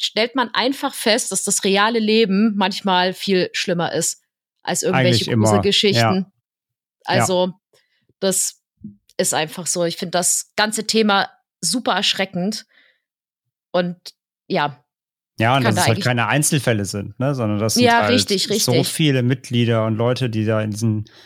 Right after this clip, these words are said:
Speaker 2: Netzwerken stecken und da mitmachen. Und, äh, es ist schon echt schockierend. Vor allem jüngere Leute, also wie ver-,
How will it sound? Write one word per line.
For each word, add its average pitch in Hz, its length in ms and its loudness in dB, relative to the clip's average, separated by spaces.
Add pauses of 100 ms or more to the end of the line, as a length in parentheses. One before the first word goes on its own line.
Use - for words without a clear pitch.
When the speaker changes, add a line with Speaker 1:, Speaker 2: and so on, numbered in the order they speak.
(200)
Speaker 2:
Netzwerken 110 920 0
stecken 113 480 -2
und 110 120 0
da 110 80 0
mitmachen. 110 760 -2
Und, 107 420 -8
äh, 104 540 -6
es 104 200 -8
ist - 280 -6
schon 110 240 0
echt 107 180 -4
schockierend. 98 600 0
Vor 143 120 2
allem 127 160 2
jüngere 127 320 4
Leute, 104 280 -2
also 101 120 -4
wie 107 60 0
ver-, 113 320 0